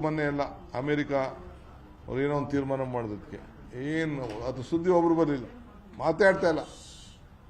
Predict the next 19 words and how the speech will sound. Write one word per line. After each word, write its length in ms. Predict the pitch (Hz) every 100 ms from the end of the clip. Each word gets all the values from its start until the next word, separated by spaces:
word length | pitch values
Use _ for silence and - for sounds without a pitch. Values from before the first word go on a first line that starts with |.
| - - - - - - -
ಅದಕ್ಕೆ 220 | 143 160 175
ಯಾಕೆ 140 | 151 170
ಮಾತಾಡ್ತಾ 340 | 165 160 170 160
ಇಲ್ಲ 100 | 165 175 160 - - - - - - -
ಫಾರಿನ್, 420 | 131 143 160 156 156 147
ಆ, 20 | 143 143
ನೀತಿ 220 | 147 143 147
ಬಗ್ಗೆ? 220 | 147 156 175 170 - - - - - - - - - - - - - -
So 60 | -
ಅದರಿಂದ 340 | 67 92 113 127 139 135 117 - - 117
ನಾನು 160 | 117 123
ಅದನ್ನ 220 | 120 123 120 117 120 117
ಈ 20 | 117 110 110
ಡಿಬೇಟ್ 300 | 131 135 135
ಮಾಡಕ್ 220 | 120 113 117
ಹೋಗುದಿಲ್ಲ. 360 | 139 139 147 190 - - - - - - - -
So 60 | 120
ಹದಿನೇಳನೇ 400 | 123 127 156 156 143
ತಾರೀಕು 360 | 143 135 135 101